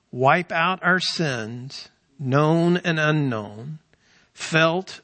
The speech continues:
and unfelt, remembered and forgotten.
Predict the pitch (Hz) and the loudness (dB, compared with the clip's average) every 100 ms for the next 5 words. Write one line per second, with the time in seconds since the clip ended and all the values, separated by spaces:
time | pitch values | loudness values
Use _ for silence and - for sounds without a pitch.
0 | _ 165 160 151 143 131 - 113 110 - | _ -2 2 2 0 -4 -4 -4 -4 -8
1 | - - _ _ _ _ _ _ 139 139 | -18 -20 _ _ _ _ _ _ 2 4
2 | 147 156 160 165 165 156 - 156 143 - | 4 2 4 4 2 0 -6 -2 -2 -2
3 | 143 131 131 113 120 | 0 2 2 -2 -16